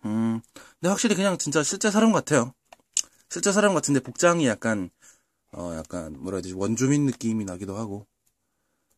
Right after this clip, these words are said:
말씀드린 것처럼 활 같은 경우에는 약간 이것도 좀 번져 있고 뭉쳐 있는 듯한 느낌을 좀 많이 받네요. 그러니까 확실히, 그러니까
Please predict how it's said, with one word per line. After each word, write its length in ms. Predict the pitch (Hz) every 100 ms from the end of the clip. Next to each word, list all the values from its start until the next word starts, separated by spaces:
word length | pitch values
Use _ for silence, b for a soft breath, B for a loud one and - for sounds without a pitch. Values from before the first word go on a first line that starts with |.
| _ _ -
말씀드린 380 | 117 151 170
것처럼 300 | 180 156 135
활 200 | 135 214
같은 280 | 233 247 -
경우에는 440 | 214 196 190 180 151
약간 240 | 127 123
이것도 240 | 127 -
좀 140 | 127 127
번져 380 | 120 123 135 139
있고 440 | - 123 123 95 b b b b
뭉쳐 420 | - 123 151 165 170
있는 160 | 147
듯한 260 | 120 110 113
느낌을 300 | 107 110 104
좀 80 | 98
많이 180 | 90 98
받네요. 360 | 90 92 85 - _ b b b
그러니까 100 | - 147
확실히, 420 | 156 170 160 135
그러니까 340 | 113 107 92